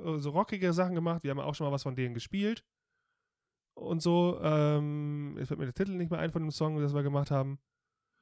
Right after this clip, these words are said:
Aber ist halt immer so ein bisschen so Gesellschaftskritik, immer so ein bisschen drin oder ganz viel drin. Oder du hast so ironische Songs wie halt, ähm, Ford Fiesta, wo es halt darum geht, ey,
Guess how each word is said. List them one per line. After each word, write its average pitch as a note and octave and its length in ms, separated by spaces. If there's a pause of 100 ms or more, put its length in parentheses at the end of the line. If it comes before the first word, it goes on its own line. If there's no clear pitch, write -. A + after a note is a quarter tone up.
(600)
Aber C#3+ 300
ist E3+ 180
halt D#3+ 140
immer F3 180
so D#3+ 80
ein D#3 80
bisschen D3+ 380 (160)
so C#3+ 160
Gesellschaftskritik, G3+ 920
immer F3+ 300
so D3+ 80
ein C3+ 60
bisschen A3 280
drin G3 200
oder D3 100
ganz F3 260
viel G#3 140
drin. F#3 320
Oder D3 160
du D3 80
hast C#3+ 100
so C3+ 100
ironische F3 420
Songs F3 640
wie C#3 360 (440)
halt, C#3 400
ähm, C3 400
Ford D3+ 240
Fiesta, F#3 500
wo D#3 80
es D3+ 80
halt D3 140
darum C#3+ 220
geht, C#3+ 200
ey, D3 340